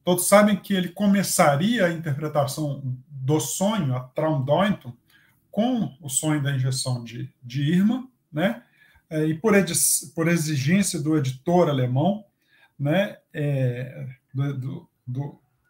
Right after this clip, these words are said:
do editor austríaco, então, né? É, ele, é, introduziu, é, o, o capítulo um. Mas aquilo que a gente conhece como capítulo dois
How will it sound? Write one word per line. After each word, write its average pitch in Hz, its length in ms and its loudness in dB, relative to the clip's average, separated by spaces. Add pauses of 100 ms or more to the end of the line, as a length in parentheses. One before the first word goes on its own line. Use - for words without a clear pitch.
do 147 200 0
editor 147 300 0
austríaco, 160 640 -2
então, 190 380 -2 (300)
né? 156 220 -2 (340)
É, 151 380 0
ele, 156 600 0 (220)
é, 135 280 -4
introduziu, 165 840 2 (440)
é, 139 600 -2 (520)
o, 151 280 -8 (240)
o 156 80 -6
capítulo 180 520 2
um. 147 60 2
Mas 156 160 2
aquilo 214 260 2
que 220 80 -2
a 190 40 6
gente 202 180 4
conhece 180 300 2
como 170 200 -2
capítulo 165 580 -2
dois 160 520 4